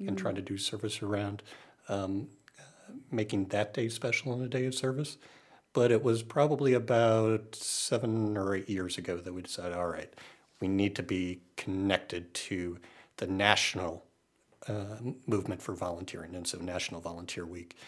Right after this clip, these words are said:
Speaker 1: made sense, and that's why we moved it back to April.
Speaker 2: Uh, is this weather permitting? Because <laughs> today it's raining. Uh, w-,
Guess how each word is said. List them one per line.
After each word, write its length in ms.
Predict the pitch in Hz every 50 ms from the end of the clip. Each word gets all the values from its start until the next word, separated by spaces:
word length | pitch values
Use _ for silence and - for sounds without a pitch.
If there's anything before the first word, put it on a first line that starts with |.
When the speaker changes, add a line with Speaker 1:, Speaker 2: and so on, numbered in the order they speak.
| - - _ _ _ _ _
Speaker 1:
made 260 | - 92 87 82 -
sense, 540 | - - - - - - - - - - - -
and 120 | - 80
that's 180 | 80 - - -
why 80 | 92
we 80 | 90 90
moved 220 | 92 92 98 -
it 60 | - -
back 180 | - - -
to 60 | - - -
April. 260 | - - - - 113 - _ _ _ - - - - - - - _ _ _ _ _ _
Speaker 2:
Uh, 280 | 220 214 202 190 185 - - - - - _
is 140 | - 214 190
this 240 | 202 247 233 - 180
weather 320 | 175 202 196 190 214 214
permitting? 560 | 208 208 - 214 196 196 190 180 165 160 165
Because 420 | 170 170 160 - - 170 165 165 - - 214 -
<laughs> 160 | 214 202 - -
today 520 | - 240 175 - 220 214 220 220 214 196 185
it's 180 | 170 180 -
raining. 520 | 175 180 175 175 165 160 160 160 170 175 - - - - - -
Uh, 400 | - - 170 160 156 80 80 - - - - - _ - - - _
w-, 220 | - 180 160 -